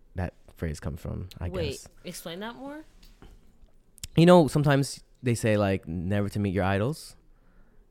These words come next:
Speaker 2: I'm, so, because they might be your competition?
Speaker 1: No, it's not, like, just competition. It's that they might either, like, um,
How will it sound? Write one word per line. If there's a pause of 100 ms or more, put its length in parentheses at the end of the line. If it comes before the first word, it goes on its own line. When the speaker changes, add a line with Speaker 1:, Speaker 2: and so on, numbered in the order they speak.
(560)
Speaker 2:
I'm, (180)
so, (580)
because (100)
they
might
be
your
competition? (1080)
Speaker 1:
No,
it's
not,
like,
just
competition.
It's
that
they
might
either,
like, (160)
um,